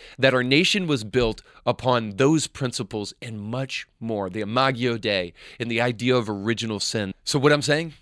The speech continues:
is we are an exceptional nation. I know it. You may be watching the news now and maybe like me and just horrified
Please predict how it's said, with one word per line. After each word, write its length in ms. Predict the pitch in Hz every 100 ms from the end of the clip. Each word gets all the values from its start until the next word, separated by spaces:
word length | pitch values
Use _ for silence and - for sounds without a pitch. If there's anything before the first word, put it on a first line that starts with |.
| _ _ -
is 180 | 117 101
we 220 | 147 139 117
are 160 | 113
an 80 | 104
exceptional 540 | 87 - 90 - 92
nation. 380 | 87 85 - 82 _ _ _ -
I 100 | 151
know 180 | 156
it. 140 | 110 127
You 140 | 127
may 120 | 135
be 120 | 135 139
watching 340 | 120 120 117
the 60 | 104
news 300 | 107 107 98
now 240 | 98 98
and 160 | 95 98
maybe 240 | 113 120
like 240 | 113 101 110
me 200 | 101 98
and 340 | 98 87 92
just 240 | - 120 -
horrified 960 | - - 117 127 107 - 90 78 76